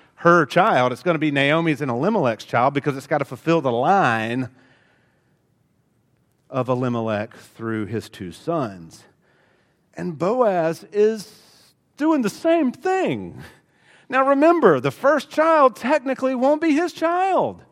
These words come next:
It'll be another man's child, for the way the laws work.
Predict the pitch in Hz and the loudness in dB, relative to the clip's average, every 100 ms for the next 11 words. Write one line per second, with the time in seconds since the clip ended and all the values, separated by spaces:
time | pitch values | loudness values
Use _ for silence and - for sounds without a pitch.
0 | _ _ _ _ 196 220 277 247 277 302 | _ _ _ _ -6 0 0 2 2 2
1 | 247 180 127 110 - 139 110 95 85 76 | 0 0 -2 -4 -8 -4 -4 -6 -12 -18
2 | _ _ 143 156 170 190 190 226 233 180 | _ _ -6 0 0 0 -2 -2 -4 -2
3 | 240 247 - | -2 0 -4